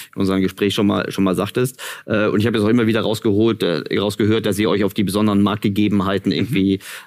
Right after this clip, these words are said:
Speaker 1: äh, dann, äh, anpasst und entsprechend dort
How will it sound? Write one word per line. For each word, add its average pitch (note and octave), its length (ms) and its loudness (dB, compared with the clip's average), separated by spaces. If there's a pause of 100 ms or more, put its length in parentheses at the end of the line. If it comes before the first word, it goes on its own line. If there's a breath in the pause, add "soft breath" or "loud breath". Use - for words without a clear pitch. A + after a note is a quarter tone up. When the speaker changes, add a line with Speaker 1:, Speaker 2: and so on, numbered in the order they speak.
Speaker 1:
äh, G2+ 120 -2
dann, G2 380 2
äh, F#2+ 480 0 (120)
anpasst C#3+ 640 -2
und G#2 220 0
entsprechend F#2+ 480 -2
dort F#2+ 160 0